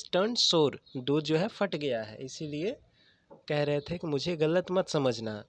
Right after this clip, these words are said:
अच्छा, तो इसका क्या मतलब है दूध फट गया है तो? What does this mean? इसका क्या मतलब है? वो आप अपने according इसको कैसे, कहाँ पे यूज़ करना है, आप अपना यूज़ कर सकते हैं। मैं यहाँ पे हिंदी और उसकी इंग्लिश ट्रांसलेशन दे दे रहा हूँ।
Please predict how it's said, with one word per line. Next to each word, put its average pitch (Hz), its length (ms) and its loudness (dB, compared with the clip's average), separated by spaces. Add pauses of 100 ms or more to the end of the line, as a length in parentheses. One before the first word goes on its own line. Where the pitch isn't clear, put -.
(460)
अच्छा, 170 320 -2 (720)
तो 214 140 4
इसका 208 280 2
क्या 247 160 2
मतलब 208 360 4
है 160 100 2
दूध 180 180 2
फट 185 200 0
गया 170 200 4
है 127 80 2
तो? 104 260 -8 (600)
What 156 340 4
does 190 240 0
this 202 220 -2
mean? 196 280 4
इसका 170 280 0
क्या 202 240 0
मतलब 220 380 0
है? 127 280 -2 (400)
वो 156 160 2
आप 156 260 -2
अपने 175 220 -2
according 170 480 -2
इसको 160 720 -4 (520)
कैसे, 147 280 -2
कहाँ 160 300 -2
पे 175 60 -2
यूज़ 165 260 -2
करना 170 280 -2
है, 170 60 -2
आप 160 120 -6
अपना 147 200 -2
यूज़ 139 280 -2
कर 156 100 -4
सकते 160 320 -4
हैं। 170 180 -2 (400)
मैं 147 120 2
यहाँ 143 280 0
पे 160 120 0
हिंदी 151 380 -2
और 160 160 2
उसकी 147 220 -2
इंग्लिश 151 280 -2
ट्रांसलेशन 147 540 -2
दे 147 120 4
दे 143 140 4
रहा 139 120 0
हूँ। 190 200 0